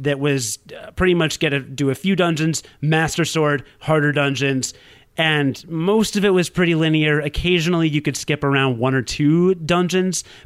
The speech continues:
but overall, pretty much a linear deal.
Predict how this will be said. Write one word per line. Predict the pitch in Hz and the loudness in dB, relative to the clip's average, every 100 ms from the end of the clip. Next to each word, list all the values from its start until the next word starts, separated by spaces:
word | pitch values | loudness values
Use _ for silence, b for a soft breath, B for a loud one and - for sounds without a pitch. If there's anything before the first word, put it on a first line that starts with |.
| - | 0
but | 175 | 2
overall, | 185 175 196 196 180 170 B B B | 4 2 2 2 2 0 B B B
pretty | 185 180 | 2 2
much | 165 - | 2 0
a | 147 | 0
linear | 135 131 | 0 0
deal. | 120 113 98 | 0 -4 -6